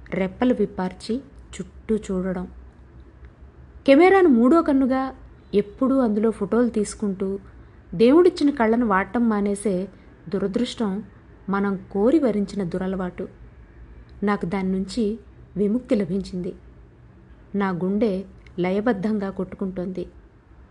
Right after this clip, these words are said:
ఊపిరి కాస్త లోతుగా చిన్న శబ్దంతో లోపలికి బయటికి తిరుగుతోంది.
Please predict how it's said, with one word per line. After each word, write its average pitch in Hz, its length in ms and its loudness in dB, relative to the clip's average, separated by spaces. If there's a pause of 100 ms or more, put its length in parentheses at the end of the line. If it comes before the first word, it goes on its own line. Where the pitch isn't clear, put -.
(680)
ఊపిరి 285 320 6
కాస్త 233 400 -2
లోతుగా 208 720 -2 (420)
చిన్న 254 200 2
శబ్దంతో 196 720 -4 (300)
లోపలికి 220 580 0
బయటికి 190 440 -4
తిరుగుతోంది. 185 640 -6